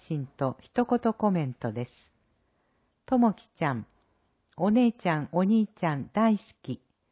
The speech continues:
みつとちゃん、素敵な笑顔でたくさんの人を幸せにしてね。あすまちゃん、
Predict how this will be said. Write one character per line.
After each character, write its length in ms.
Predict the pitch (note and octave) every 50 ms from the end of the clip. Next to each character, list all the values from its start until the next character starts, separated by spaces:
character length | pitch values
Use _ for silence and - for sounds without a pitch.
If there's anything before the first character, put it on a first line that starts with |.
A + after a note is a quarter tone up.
| _ _ _ _ _ _ _ _ _ _
み 140 | - A3+ A3+
つ 160 | - - -
と 140 | - - E3
ち 180 | - _ - C#3+
ゃ 80 | C3
ん、 120 | A#2 A2 A2+ _ _ _ _ _ _ _ _ -
素 100 | - -
敵 260 | - C4+ C4+ - B3+
な 140 | B3 B3 A#3+
笑 140 | A#3 A#3 A3+
顔 240 | G#3 G3+ E3+ D#3 D3+
で 240 | C3 C#3 C#3 C#3 - -
た 100 | G3+ G3+
く 80 | -
さ 220 | - - C4 B3+ A#3+
ん 80 | G#3
の 80 | G3 F3
人 340 | - - _ - D#3 D3 C#3
を 80 | C#3
幸 420 | C3+ - - E3+ F3 F3+ F3 F3 E3+ -
せ 120 | - E3 D#3
に 100 | D#3 D3+
し 100 | - _
て 180 | - - D#3+ C#3+
ね。 180 | C#3+ D#3+ E3+ _ _ _ _ _ _ _ _ _ _ _ _ _ _ _ _ _ _ _ _ -
あ 140 | - A3+ B3+
す 120 | - -
ま 180 | G#3+ F#3+ E3 D3
ち 180 | - _ -
ゃ 80 | B2+ A#2+
ん、 140 | G#2 F#2